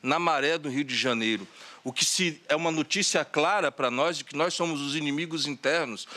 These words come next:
E nós não falamos dentro de um círculo cósmico. Nós vivemos essa situação. Na hora que eu voltar agora pra minha terra, pra Bahia, é, nós, a minha vida está em risco e a vida de todas as pessoas,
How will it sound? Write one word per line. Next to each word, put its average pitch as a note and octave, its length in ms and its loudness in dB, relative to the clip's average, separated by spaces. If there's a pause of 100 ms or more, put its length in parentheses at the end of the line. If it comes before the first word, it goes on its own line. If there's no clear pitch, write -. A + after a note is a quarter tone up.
(220)
E C#3 40 -2
nós F3 280 2
não F3 180 2
falamos F3 560 2
dentro D#3 260 -2
de D3+ 120 -8
um D3+ 40 -2
círculo F3 400 -2
cósmico. C#3+ 600 -2 (200)
Nós D#3 200 0
vivemos D#3 640 0
essa B2 180 0
situação. A2 680 0 (320)
Na B2+ 180 2
hora F#3 200 2
que - 80 -2
eu F#3 80 4
voltar E3+ 360 2
agora D3 280 2
pra C#3+ 160 0
minha C#3+ 220 0
terra, C3 340 0
pra C#3+ 180 0
Bahia, C3 560 2 (360)
é, C#3 400 2
nós, D#3+ 480 2
a D3 80 4
minha E3 220 2
vida F3+ 240 -2
está - 240 2
em D3+ 100 0
risco D#3 400 0
e E3 60 4
a D3+ 80 4
vida E3 260 0
de C#3+ 120 -8
todas G3 340 0
as E3+ 120 0
pessoas, E3 600 0